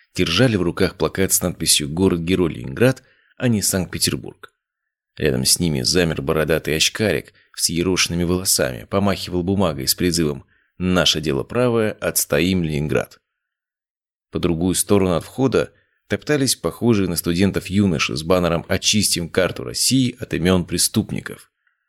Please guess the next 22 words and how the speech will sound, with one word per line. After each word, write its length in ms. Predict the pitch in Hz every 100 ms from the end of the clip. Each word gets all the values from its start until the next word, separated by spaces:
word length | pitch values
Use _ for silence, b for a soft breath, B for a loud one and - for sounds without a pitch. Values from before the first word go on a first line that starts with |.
| _ _
Около 320 | - 80 80
них 320 | 80 90 85 -
вытянулись 680 | 82 85 95 90 82 80 -
по 120 | -
струнке 440 | - - 95 87
тощая, 580 | 78 98 90 - 82 78 b -
неряшливо 500 | 92 92 85 87 90
одетая, 480 | 85 87 82 80 - _
остроносая 680 | - - 104 98 90 - 92
девица 580 | 82 92 135 - - - _ _ _ _ _ _
и 100 | -
показывала 580 | - 104 160 131 123 107
проходившим 680 | - 80 90 104 104 - 90
в 80 | 82
метрополитен 600 | 85 - - 67 71 71
людям 340 | 101 101 95
объявление 720 | 87 90 98 110 85 55 50
"Меняю 500 | 85 95 92 80 69
дьявола 600 | 65 80 98 113 120 123
на 140 | 90 90
святого 480 | - - - 80 76
Петра". 420 | 78 - -